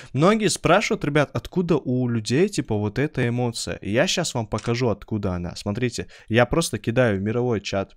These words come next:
Так, секундочку, я вот тут закрыл набор. В мировой чат я просто отправляю приглашение.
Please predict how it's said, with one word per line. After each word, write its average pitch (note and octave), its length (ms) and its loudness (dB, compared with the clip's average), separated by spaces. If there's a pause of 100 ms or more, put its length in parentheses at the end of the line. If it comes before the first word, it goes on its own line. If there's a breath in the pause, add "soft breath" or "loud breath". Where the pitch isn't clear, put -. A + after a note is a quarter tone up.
(100)
Так, - 260 -14
секундочку, - 720 -14
я F#2 180 -8
вот A2 160 -16
тут - 440 -14
закрыл G#2 400 -6
набор. F#2 320 -8 (560 loud breath)
В A#2 40 -4
мировой B2 400 2
чат A2 320 0
я G2+ 100 0
просто A2 380 -2
отправляю G2 600 -4
приглашение. G2+ 880 -4